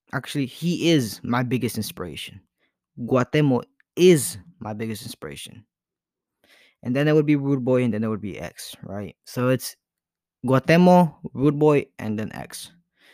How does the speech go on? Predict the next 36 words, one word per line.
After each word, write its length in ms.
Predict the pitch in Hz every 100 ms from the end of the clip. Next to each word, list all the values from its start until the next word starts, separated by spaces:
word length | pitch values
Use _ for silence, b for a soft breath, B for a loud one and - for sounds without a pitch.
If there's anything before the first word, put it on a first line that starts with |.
| b b _
No. 200 | 110 104 - _ _ _ _ - _ _ _ -
Those 320 | 147 165 135
are 200 | 82 139
my 160 | 139 127
three 240 | 143 143
biggest 340 | 117 139 131 127
inspirations 640 | - - 110 101 101 92
right 140 | 90
there. 200 | - - - -
But 200 | 135 131
my 100 | 131
number 260 | 135 156
one 220 | 160 151 123
biggest, 380 | 139 143 131 110 120
biggest 360 | 131 151 151 - _ 131
ever 340 | 147 139 165
inspiration 760 | 151 - 139 131 147 180 175 - _ _ _ -
is 100 | 110
Guatemo. 480 | 123 117 110 90 92 _ _ _ _ - -
Now, 240 | 151 113 - _ _ _ _ _ _ -
why? 260 | 104 - - _ _ _ _ _ _ _ _ _ _ _ _ _ _ b b b _ -
He 180 | -
once 280 | 208 220 -
told 280 | - 175 170
me, 240 | 160 156
when 180 | 139 165
I 80 | 170
told 220 | - 165
him 80 | 156
that 100 | 143
I 60 | 139
wanted 180 | 139
to 60 | 135
start 220 | - 110
talking 280 | 135 120 104
positivity 840 | 120 117 104 127 120 117 123 120